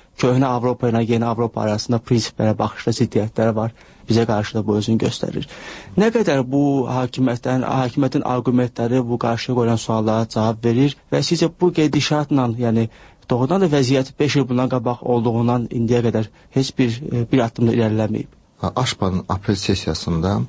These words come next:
Speaker 2: Azərbaycanla bağlı plenar iclasda böyük müzakirələr getdi. Hər dəfə belə, e, müzakirələrdən sonra Azərbaycanın rəsmi nümayəndə heyəti Strasburgdan qayıdarkən deyir ki, hər şey əladır, hər şey əladır. Bu dəfə o iclaslarda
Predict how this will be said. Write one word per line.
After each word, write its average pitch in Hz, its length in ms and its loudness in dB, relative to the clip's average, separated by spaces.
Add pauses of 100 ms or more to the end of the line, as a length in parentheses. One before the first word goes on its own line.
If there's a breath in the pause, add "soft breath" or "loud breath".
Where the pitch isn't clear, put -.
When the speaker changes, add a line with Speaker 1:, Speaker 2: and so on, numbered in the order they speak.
(180)
Speaker 2:
Azərbaycanla 120 720 0 (140)
bağlı 107 480 -2 (100)
plenar 113 360 2
iclasda 98 540 -2
böyük 107 220 2
müzakirələr 87 600 -2
getdi. - 360 -16 (200)
Hər 196 240 2
dəfə 131 300 0 (160)
belə, 123 200 2 (100)
e, - 320 -8 (320)
müzakirələrdən 95 680 0
sonra 92 360 0 (400)
Azərbaycanın 104 640 2
rəsmi 98 280 0
nümayəndə 90 440 2
heyəti 98 340 -2
Strasburgdan 98 560 -2
qayıdarkən 101 560 0
deyir 110 160 2
ki, 104 100 -2
hər 104 160 0
şey - 220 -2
əladır, 101 340 0
hər - 120 -4
şey 101 160 0
əladır. 117 340 -2 (460 loud breath)
Bu 165 100 4
dəfə 156 160 2
o 156 60 4
iclaslarda 135 500 0